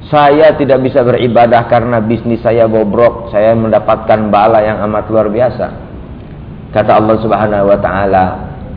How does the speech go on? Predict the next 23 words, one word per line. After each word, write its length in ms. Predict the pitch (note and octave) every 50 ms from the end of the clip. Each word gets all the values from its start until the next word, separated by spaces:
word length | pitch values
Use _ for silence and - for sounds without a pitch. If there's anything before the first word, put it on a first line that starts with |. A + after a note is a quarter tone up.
| - -
"Hambaku 720 | G#2 A2 A2+ A2 B2 A#2+ A#2 - - C3+ B2+ A#2 F#2+ E2
Ayyub 480 | - - A2 C3 B2+ B2+ D#3+ D#3+ B2 F#2+
alaihissalam 960 | F#2 A2+ A#2 A2+ A2+ A2 A2 G#2+ - - A#2 G2+ G2 G2 F2+ E2+ E2 E2 F#2
mendapatkan 720 | A2 A2 A2+ G#2+ - - A2 G#2 - - A#2 G#2 G#2+ G#2 G2
bala 640 | G2+ G2+ G#2+ A2 A2 A2+ A2 G2+ - - - -
yang 240 | - G#2 G#2+ G#2+ G#2+
amat 400 | - G#2 A#2 B2+ C3 C#3 C#3 C3+
luar 240 | C#3+ D3 D#3+ D#3+ E3+
biasa." 440 | E3 E3+ F3+ E3+ E3 - - - - - - - - - - - - - - - - - - - - - - - - - - -
Ketika 320 | A#2 - A#2 A#2 - B2
dia 240 | B2 B2 B2+ C#3+ B2+
dalam 240 | G#2+ A2+ A#2+ A#2+ A#2+
keadaan 480 | A2 B2 A2+ A#2+ A#2+ A#2+ B2+ A#2+ - A#2
posisi 320 | A#2 A#2+ A#2+ - B2 B2
di 80 | A#2 B2
atas, 480 | - A#2 A#2 - - B2 A#2 A#2+ -
umatnya 480 | C3 B2 B2 A#2+ A#2+ A#2 - C3 B2+ A#2
banyak, 720 | A2+ A#2 A2+ A2+ A#2 A#2 A2+ A2 - - - - - -
tiba-tiba 560 | - C3 B2+ B2 C3+ A#2+ C#3 C#3 C3+ C#3 -
Allah 320 | - D3+ F3+ F#3+ G3 F3+ E3+
jatuhkan 640 | F3 E3 - - A3 A3 G3+ - - E3 C#3 B2+ B2 A#2
ketika 240 | A2 G2+ G2+ B2 A2+
itu. 320 | A#2 A2 - A2 F#2+ E2